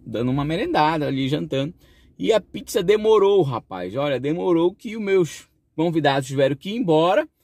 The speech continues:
e eu fiquei ali com uma péssima experiência. Então é justamente sobre esse <laughs> assunto que quero trazer pra você.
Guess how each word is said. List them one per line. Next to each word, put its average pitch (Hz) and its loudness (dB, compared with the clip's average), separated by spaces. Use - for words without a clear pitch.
e 208 -6
eu 233 2
fiquei 240 0
ali 233 0
com 185 0
uma 202 -4
péssima 180 2
experiência. 175 -4
Então 147 -4
é 151 2
justamente 165 -2
sobre 160 0
esse - -2
<laughs> - 2
assunto 175 -2
que - -14
quero 147 -4
trazer 143 -4
pra 160 -4
você. 170 -4